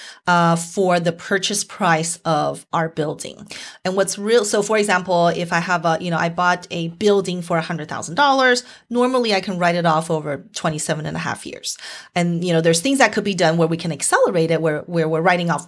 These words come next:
you know, slow, uh, uh, much faster than waiting the entire twenty-seven and a half years. But, um, what a lot of people, um, kinda get confused on is what is the starting point for my write-off? So in my example, I said we bought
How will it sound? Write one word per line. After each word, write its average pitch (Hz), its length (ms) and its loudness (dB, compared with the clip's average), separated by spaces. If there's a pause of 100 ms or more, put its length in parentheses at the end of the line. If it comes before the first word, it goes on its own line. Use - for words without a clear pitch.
(180)
you 170 100 -4
know, 135 120 -4
slow, 190 300 -2
uh, 170 240 0 (240)
uh, 147 160 -2
much 175 260 2
faster 175 460 2
than 175 160 2
waiting 151 300 -4
the 143 100 -8
entire 143 320 -6
twenty-seven - 440 -8
and 170 80 -6
a - 40 -8
half - 160 -12
years. - 260 -10 (380)
But, 185 480 4
um, 170 520 0 (880)
what 196 280 0
a 214 60 4
lot 214 220 2
of 415 80 -4
people, 180 640 2
um, 170 200 2
kinda 175 200 -2
get 160 120 -2
confused 220 540 -4
on 160 480 2
is 165 560 -2 (560)
what 190 240 2
is 180 140 4
the 165 60 0
starting 170 420 2
point 156 240 -4
for 185 240 0
my 143 160 -2
write-off? 151 400 -4
So 196 180 0
in 185 60 0
my 202 140 4
example, 175 300 0
I 170 60 2
said 170 180 -4
we 170 120 -2
bought 208 580 2